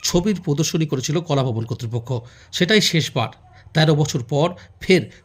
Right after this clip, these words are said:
কবিগুরুর সৃষ্টি সাধারণ মানুষকে দেখার সুযোগ করে দিলেন কলাভবন কর্তৃপক্ষ।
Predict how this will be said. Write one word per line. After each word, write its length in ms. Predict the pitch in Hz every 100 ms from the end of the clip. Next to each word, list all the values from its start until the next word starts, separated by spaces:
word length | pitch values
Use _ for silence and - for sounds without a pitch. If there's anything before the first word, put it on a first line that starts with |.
| _
কবিগুরুর 460 | - 160 165 160 147
সৃষ্টি 560 | - 156 - 202 196 196
সাধারণ 380 | - 180 170 156
মানুষকে 460 | 123 131 - -
দেখার 300 | 117 131 151
সুযোগ 280 | - 135 127
করে 160 | 139 120
দিলেন 260 | 139 151 151 - _ _
কলাভবন 440 | 151 143 - 120
কর্তৃপক্ষ। 580 | 117 104 - 120 123 -